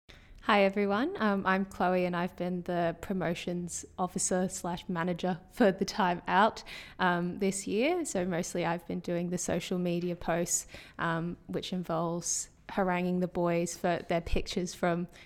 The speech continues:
the guests and then being harangued by Noreen to get my pictures up soon. But the main task has been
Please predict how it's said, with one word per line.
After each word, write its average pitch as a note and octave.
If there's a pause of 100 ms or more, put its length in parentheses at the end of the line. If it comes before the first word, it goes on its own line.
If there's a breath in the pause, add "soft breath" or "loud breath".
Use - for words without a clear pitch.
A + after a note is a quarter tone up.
the F#3+
guests G#3
and F#3
then F3
being E3+
harangued F3
by F3
Noreen F3+ (220 loud breath)
to G3
get F3+
my F#3
pictures F#3+
up -
soon. C4 (440 loud breath)
But F3+
the F#3+
main F#3
task F3
has F3+
been E3